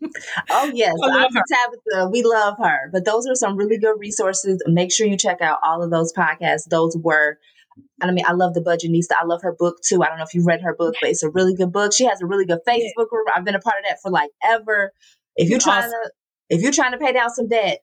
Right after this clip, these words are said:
Speaker 1: follow her and follow Latasha because she will teach you how to pay down some debt too, right?
Speaker 2: Yeah. Yeah. We, uh, I, I paid off forty thousand dollars, uh, with the blog. Uh, so yeah, so financial literacy is so important to me.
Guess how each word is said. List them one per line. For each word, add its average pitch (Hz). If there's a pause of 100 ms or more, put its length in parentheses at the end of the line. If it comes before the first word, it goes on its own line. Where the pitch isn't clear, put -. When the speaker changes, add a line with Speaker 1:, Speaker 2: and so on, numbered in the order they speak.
Speaker 1:
follow 220
her 240 (100)
and 359
follow 294
Latasha 294
because 226
she 302
will 254
teach 302
you 262
how 240
to 226
pay 240
down 214
some 214
debt 233
too, 247
right? 226 (580)
Speaker 2:
Yeah. 269 (380)
Yeah. 247
We, 262
uh, 240
I, 233
I -
paid 269
off 226
forty 240
thousand 220
dollars, 208
uh, 196
with 233
the 220
blog. 196 (360)
Uh, 208
so 196
yeah, 226
so 214 (240)
financial 302
literacy 254
is 226
so 277
important 226
to 214
me. 165